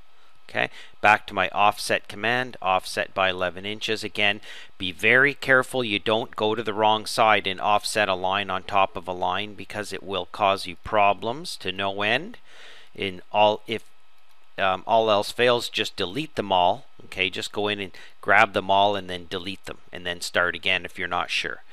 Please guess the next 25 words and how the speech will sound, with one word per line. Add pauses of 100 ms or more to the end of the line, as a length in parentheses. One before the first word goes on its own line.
(120)
So
now
I've
got
fourteen
down, (220)
two
remaining. (240)
So
I'm
gonna
add
in
my (320)
risers
that
are
going
from
here
somewhere
in
the
middle
there.